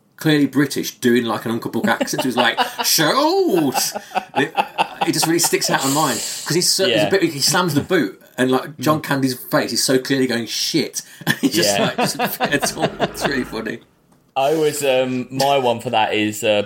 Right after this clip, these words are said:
Speaker 2: Beverly Hills Cop. You
Speaker 1: Yeah.
Speaker 2: know, when they throw him out of the thing,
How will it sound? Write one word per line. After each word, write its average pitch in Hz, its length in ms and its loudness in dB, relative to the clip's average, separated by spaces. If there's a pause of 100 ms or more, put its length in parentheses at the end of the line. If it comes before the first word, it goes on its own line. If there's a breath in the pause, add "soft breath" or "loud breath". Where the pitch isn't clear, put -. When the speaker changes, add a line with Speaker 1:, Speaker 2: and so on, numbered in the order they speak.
Speaker 2:
Beverly 120 320 2
Hills 131 320 0
Cop. - 360 -2 (320 soft breath)
You - 80 -6
Speaker 1:
Yeah. 113 60 0
Speaker 2:
know, 123 60 4
when 123 80 4
they 120 80 4
throw 123 320 0
him 117 160 2
out 107 280 2
of 101 160 -2
the 110 100 0
thing, 87 520 -2